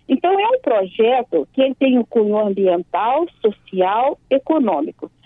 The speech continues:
Agora, no mercado propriamente dito, primeiro, criança, idoso, estrangeiros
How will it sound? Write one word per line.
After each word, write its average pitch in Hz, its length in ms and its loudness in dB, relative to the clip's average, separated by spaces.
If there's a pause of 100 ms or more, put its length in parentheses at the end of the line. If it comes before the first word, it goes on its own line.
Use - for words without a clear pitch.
(120)
Agora, 233 500 0 (280)
no 403 280 6
mercado 320 640 0
propriamente 240 680 -2
dito, - 380 -6 (380)
primeiro, 277 560 4
criança, 262 1000 2
idoso, 233 880 2
estrangeiros 233 1000 0